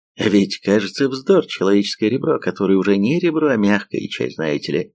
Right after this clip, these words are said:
непристойность, лёгкое извращение идеи, так сказать. Ну а вы? Как ваше драгоценное самочувствие?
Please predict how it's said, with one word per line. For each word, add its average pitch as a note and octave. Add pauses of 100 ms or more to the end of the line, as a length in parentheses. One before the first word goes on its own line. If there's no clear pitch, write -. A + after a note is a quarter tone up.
непристойность, F2+
лёгкое -
извращение G2
идеи, C#3+
так -
сказать. B1 (640)
Ну A2+
а G#2
вы? G2+ (500)
Как G#2
ваше F#2+
драгоценное E2
самочувствие? B1+